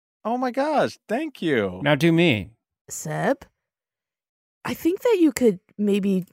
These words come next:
Speaker 3: get more dental work done, but your, everything else is really lining up for you.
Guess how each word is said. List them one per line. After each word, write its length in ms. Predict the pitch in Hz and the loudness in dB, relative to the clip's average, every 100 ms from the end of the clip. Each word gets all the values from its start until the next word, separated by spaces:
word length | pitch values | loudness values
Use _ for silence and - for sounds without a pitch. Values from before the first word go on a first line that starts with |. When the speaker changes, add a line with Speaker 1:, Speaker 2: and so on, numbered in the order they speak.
| - | -2
Speaker 3:
get 160 | 214 190 | 0 2
more 220 | 190 151 - | 0 0 -4
dental 460 | 175 180 277 294 | -4 -2 0 0
work 260 | 262 302 - | 2 0 0
done, 380 | 330 320 330 349 - | 0 0 0 -4 -6
but 300 | 233 214 170 - - 190 | 0 4 2 0 -6 0
your, 220 | 214 220 220 | 2 2 2
everything 420 | 254 381 330 226 | 2 2 2 2
else 280 | 196 285 - | 4 4 2
is 140 | 185 | -2
really 220 | 180 196 | 2 2
lining 400 | 175 170 165 160 | 2 2 0 0
up 120 | 165 220 | 0 0
for 160 | - | -2
you. 320 | - - - | -4 -2 -4